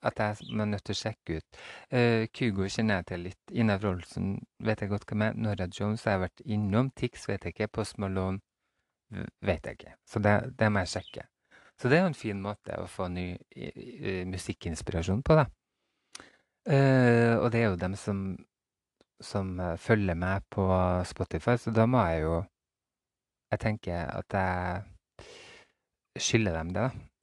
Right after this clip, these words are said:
Og hør på musikken deres, siden de følger med på meg. Takk, folkens. Det er førtiåtte prosent damer og femtito prosent menn som hører meg på, på Spotify.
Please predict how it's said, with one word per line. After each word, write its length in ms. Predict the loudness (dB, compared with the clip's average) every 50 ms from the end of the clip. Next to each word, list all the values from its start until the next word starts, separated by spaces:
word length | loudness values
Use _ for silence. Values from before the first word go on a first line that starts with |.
| _ 6 8
Og 520 | 8 10 10 8 8 6 6 4 2 2 6 6
hør 180 | 6 6 6
på 80 | 4 4 4
musikken 420 | 2 2 0 -4 -8 -6 -4 -4
deres, 320 | -2 -2 -2 -2 -4 -4 -4
siden 240 | -2 0 0 0 2 0
de 100 | 0 0 -2 -4 -8 _ _ _ _ _ _ _ _ -12 -10 -8 -8 -8 -10 _ _ -18 -4 2
følger 260 | 4 4 4 4 2
med 80 | 0 0
på 160 | 0 2 2
meg. 160 | 0 0 -2 -8 _ _ _ _ _ _ _ _ _ _ _ _ _ _ _ _ _ _ -20 _ _ 2
Takk, 460 | 2 2 2 2 _ _ -16 -16 -16 -16 -20 -2
folkens. 480 | 2 2 2 2 2 -2 -4 -4 -6 -12 _ -20 -20 -18 0 2
Det 100 | 2 4
er 80 | 6
førtiåtte 640 | 4 4 4 6 6 6 6 4 2 _ -4 -4 0
prosent 400 | 0 0 0 2 2 2 2 4
damer 320 | 4 4 6 6 4 2 2
og 80 | 0
femtito 480 | 0 -2 -2 -2 -4 -6 -4 -4 -4 -2
prosent 480 | 0 -2 0 2 0 -2 -2 0 2
menn 240 | 4 4 4 4 2 -2 -4 -12 _ -8
som 180 | -4 -2 -2
hører 160 | 0 -2 -2
meg 160 | -4 -6 -8 -10 -10
på, 140 | -8 -6 -4 -4 -2 -2 -2 -4 -4 -6 -10 _ -10 -8 -8 -8 -8 -10 _ _ _ _ _ _ -20 -20 _ _ _ _ _ _ _ _ _ _
på 140 | -6 -6 -2
Spotify. 480 | -2 -4 -4 -4 -6 -8 -8 -10 -12